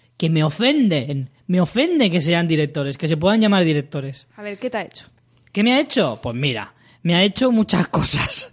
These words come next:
Speaker 1: Como por ejemplo, esta película. ¿Qué más me ha hecho? Pues mira, ahora te lo voy a decir.
Speaker 2: <laughs>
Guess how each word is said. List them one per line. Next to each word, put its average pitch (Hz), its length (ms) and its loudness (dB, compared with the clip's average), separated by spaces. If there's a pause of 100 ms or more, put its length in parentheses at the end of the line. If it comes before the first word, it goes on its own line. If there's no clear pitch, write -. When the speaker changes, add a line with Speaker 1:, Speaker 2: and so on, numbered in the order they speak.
(380)
Speaker 1:
Como 196 200 2
por 185 120 2
ejemplo, 185 540 0
esta 151 260 -2
película. 127 500 -4 (380)
¿Qué 196 100 0
más 226 160 4
me 220 120 4
ha 233 100 4
hecho? 208 260 2
Pues 135 140 -4
mira, 135 160 -2
ahora 151 100 -2
te 175 60 -2
lo 170 100 2
voy 156 120 2
a - 40 2
decir. 113 380 -2
Speaker 2:
<laughs> - 60 -20